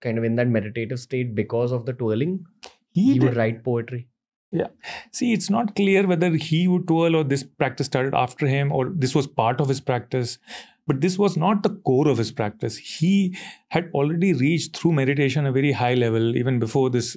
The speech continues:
Speaker 2: uh, twirling, this, uh, uh, thing. And this twirling also is very symbolic.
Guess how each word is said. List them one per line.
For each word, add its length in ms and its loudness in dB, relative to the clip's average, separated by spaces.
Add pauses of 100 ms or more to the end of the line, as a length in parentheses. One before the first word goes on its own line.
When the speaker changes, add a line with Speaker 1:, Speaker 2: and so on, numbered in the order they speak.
(120)
Speaker 2:
uh, 360 -2
twirling, 480 0
this, 260 -4
uh, 360 -2 (640)
uh, 440 -4
thing. 240 0
And 100 0
this 200 -2 (260)
twirling 300 4
also 260 2
is 140 2
very 220 2
symbolic. 600 2